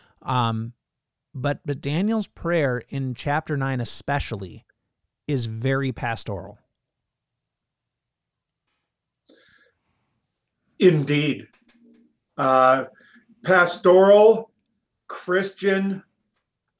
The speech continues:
Speaker 2: um, th-, this prayer of Daniel in chapter nine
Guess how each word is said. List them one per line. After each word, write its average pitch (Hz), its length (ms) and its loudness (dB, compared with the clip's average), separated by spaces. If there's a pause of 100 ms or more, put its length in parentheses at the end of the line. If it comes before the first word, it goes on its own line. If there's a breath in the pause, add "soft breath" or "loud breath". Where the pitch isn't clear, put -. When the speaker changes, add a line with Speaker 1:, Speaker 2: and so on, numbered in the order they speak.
(120)
Speaker 2:
um, 143 720 -2 (1400)
th-, 185 220 0
this 185 480 2
prayer 202 380 2
of 143 80 -10
Daniel 160 440 0
in 131 120 -6
chapter 143 560 -6
nine 127 600 -10